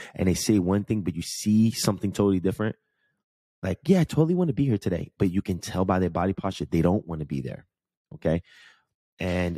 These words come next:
the reason why is because the subconscious is usually found in the body as well. Okay. There's, um, studies and statistics and things like that that show that you're, you're using ten percent of your consciousness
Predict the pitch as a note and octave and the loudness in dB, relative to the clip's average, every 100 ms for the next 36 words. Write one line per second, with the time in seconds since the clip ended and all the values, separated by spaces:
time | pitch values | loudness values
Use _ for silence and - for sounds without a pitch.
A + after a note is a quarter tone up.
0 | - F#2 G#2 A2+ G#2+ F#2 B2 G2 F2 - | -4 2 4 4 2 2 0 -2 -6 -6
1 | - E2+ - - - G#2 G2+ F#2+ F2 F2+ | -4 -4 -4 -6 -2 -2 -2 -4 -8 -8
2 | F2+ G2 E2+ F2 F#2 F2 D#2+ - G2 E2+ | -2 0 0 0 2 2 0 -2 -2 0
3 | D#2+ E2 D#2 D2+ D#2 _ _ _ D#2 C2+ | 0 0 0 -4 -8 _ _ _ -6 0
4 | E2+ C2+ - _ - - F2+ E2+ - - | 0 0 -4 _ -10 -2 -2 -2 -12 -20
5 | - _ - G2 F#2+ F2 G2 F2+ F2+ F2 | -20 _ 0 2 4 4 2 4 2 0
6 | E2 - - A#2+ A2+ A2+ A2 F#2+ F2 - | -4 -10 -4 0 2 2 0 -4 -8 -8
7 | - G#2+ - G2+ - F2+ - G2 F2 F2 | -6 -4 0 0 0 -2 0 0 0 -2
8 | - F#2+ F#2 - E2 - G2 F#2 F2+ E2+ | 2 2 2 -2 -6 0 2 4 0 -2
9 | - - _ _ G#2 G2+ F#2 _ _ F#2+ | -8 -20 _ _ 4 4 2 _ _ -4
10 | G2+ G2+ F#2 A#2+ A#2+ G#2+ F#2+ - A2 G#2+ | 0 2 4 4 6 2 0 -2 -2 -2
11 | - G2 F2+ E2+ - G#2 - E2 F2 E2 | -2 0 0 0 0 -2 -2 -4 0 -2
12 | - | -4